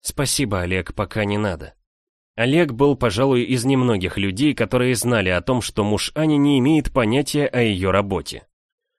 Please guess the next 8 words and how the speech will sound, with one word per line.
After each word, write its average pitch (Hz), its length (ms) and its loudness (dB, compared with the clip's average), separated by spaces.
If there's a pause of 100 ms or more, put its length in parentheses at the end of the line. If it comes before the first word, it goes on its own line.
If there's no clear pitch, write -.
(280)
«Может, 127 360 0
встретимся 143 600 2
за 110 120 -2
чашечкой 110 680 0
рислинга 120 600 2
и 101 80 2
обсудим 123 540 0
детали? 127 460 0